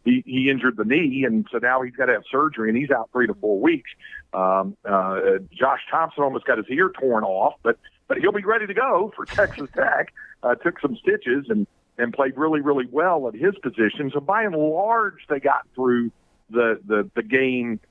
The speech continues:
health-wise okay. So in that respect, I know that, uh, Tom Herman and the staff were very, very pleased. But I'm, I, I'm here to tell you, Ted, I wasn't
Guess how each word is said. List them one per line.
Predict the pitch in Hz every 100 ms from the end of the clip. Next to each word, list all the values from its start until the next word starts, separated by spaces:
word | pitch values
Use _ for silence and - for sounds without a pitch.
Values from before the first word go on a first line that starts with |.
| _
health-wise | - 160 180 - 131 123 107 104 107 - -
okay. | 120 - 165 208 90 87 104 - - - _ -
So | 160 147 -
in | 135
that | 147 220 180
respect, | 131 - 120 120 120
I |
know | 123 151 147 143
that, | 123 -
uh, | 123 113 110
Tom | 127 113
Herman | 120 113
and | 104
the | 95
staff | - 117 -
were | 95
very, | 113 101
very | 95 92 -
pleased. | 117 -
But | 143
I'm, | 233 202 131
I, | 156 - - _ 120
I'm | 180
here | 196
to | 160
tell | - 165
you, | 151
Ted, | - 139 - - - -
I |
wasn't | 165 139 -